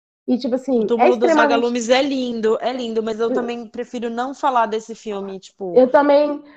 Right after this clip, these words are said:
Speaker 1: mas, assim, é só
Speaker 2: agora,
Speaker 1: pra,
Speaker 2: assim.
Speaker 1: é só pra mostrar que eles retratam, é, esse período pós-guerra, esse período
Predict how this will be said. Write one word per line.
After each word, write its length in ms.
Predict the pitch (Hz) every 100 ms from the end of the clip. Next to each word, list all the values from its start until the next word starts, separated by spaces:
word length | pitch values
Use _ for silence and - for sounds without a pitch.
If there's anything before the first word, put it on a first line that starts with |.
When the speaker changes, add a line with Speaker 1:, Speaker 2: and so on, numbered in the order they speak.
| -
Speaker 1:
mas, 180 | 294 277
assim, 200 | 220 302
é 180 | 233
só 60 | 220
Speaker 2:
agora, 160 | 208 190
Speaker 1:
pra, 160 | -
Speaker 2:
assim. 400 | - 190 175 175 _ _ _ _ 247
Speaker 1:
é 120 | 262
só 180 | 262 294
pra 160 | 320
mostrar 360 | 311 311 302 294
que 120 | 311
eles 380 | 277 247 269 254
retratam, 840 | 285 294 262 262 294 254 202 202 208
é, 220 | 220 208
esse 180 | 208 214
período 360 | 240 220 220 220
pós-guerra, 420 | 214 202 220 233
esse 160 | 240 -
período 480 | 208 208 202 180